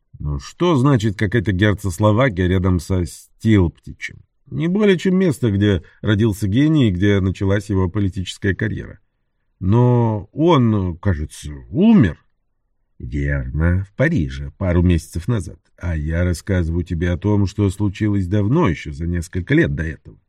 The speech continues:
«Проблема в том, — сказал Энтони, — чтобы понять, что именно ты мне рассказываешь».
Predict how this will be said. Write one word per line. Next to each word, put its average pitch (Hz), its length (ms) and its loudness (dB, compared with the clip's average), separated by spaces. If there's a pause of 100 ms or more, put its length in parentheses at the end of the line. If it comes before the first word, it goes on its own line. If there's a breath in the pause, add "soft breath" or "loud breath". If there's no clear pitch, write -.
(640)
«Проблема 76 560 -2
в - 100 -20
том, — 107 440 0
сказал 82 380 -8
Энтони, — 95 360 -8
чтобы 104 320 -4
понять, 120 460 -2
что - 260 -4
именно 147 440 4
ты 123 140 0
мне 104 220 2
рассказываешь». 95 800 -4